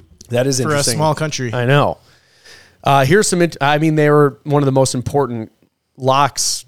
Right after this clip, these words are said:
Speaker 1: in the world for trade.
Speaker 2: Yeah.
Speaker 1: Before that, you'd go all the way around South America with non-modern ships.
Speaker 2: I mean, it, it's, it is listed as, it's one of your fun facts, but it's listed as one of the seven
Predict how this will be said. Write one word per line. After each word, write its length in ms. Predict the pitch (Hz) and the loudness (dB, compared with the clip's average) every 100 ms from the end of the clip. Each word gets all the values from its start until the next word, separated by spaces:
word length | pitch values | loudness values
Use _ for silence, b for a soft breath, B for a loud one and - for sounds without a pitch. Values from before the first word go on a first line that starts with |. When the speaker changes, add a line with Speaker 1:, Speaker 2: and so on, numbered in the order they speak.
| - | -6
Speaker 1:
in 160 | 127 | -2
the 80 | 117 | -2
world 420 | 107 147 123 107 | 0 2 2 -2
for 120 | - 107 | -8 -6
trade. 500 | - 135 101 113 127 - | -2 -2 -2 -10 -16 -8
Speaker 2:
Yeah. 280 | 131 107 - - | -6 -6 -12 -14
Speaker 1:
Before 300 | 131 123 135 | -8 -2 2
that, 100 | 131 | 2
you'd 160 | 123 123 | 0 0
go 120 | 123 | 0
all 200 | 104 123 | 2 2
the 60 | 120 | 2
way 260 | 117 117 - 127 | 0 -2 -6 -6
around 300 | 117 120 113 | -2 -2 0
South 260 | 120 110 | 0 0
America 400 | 113 117 117 117 | -4 -4 -2 -2
with 260 | 107 104 - | -4 -6 -12
non-modern 720 | 113 117 120 117 113 113 101 | -10 -6 -4 -2 -4 -6 -8
ships. 340 | - 117 - | -4 -4 -2
Speaker 2:
I 60 | 147 | -4
mean, 160 | 151 | -4
it, 180 | 151 147 | -4 -6
it's, 400 | 147 117 - - | -8 -6 -6 -8
it 160 | 151 143 | -10 -8
is 220 | 151 135 | -6 -6
listed 380 | 143 147 - 135 | -6 -6 -6 -6
as, 420 | 123 120 113 - | -6 -6 -8 -8
it's 220 | 131 117 123 | -10 -10 -10
one 140 | 120 | -8
of 60 | 113 | -8
your 200 | 107 101 | -8 -10
fun 280 | - 117 | -6 -4
facts, 340 | 104 127 107 - | -2 -2 -2 -2
but 160 | 107 | -4
it's 240 | 104 - 131 | -4 -4 -2
listed 260 | 123 - | -2 -2
as 100 | 110 | -2
one 140 | 113 110 | -2 -2
of 80 | 107 | -2
the 60 | |
seven 460 | - 113 104 104 | -4 -4 -10 -12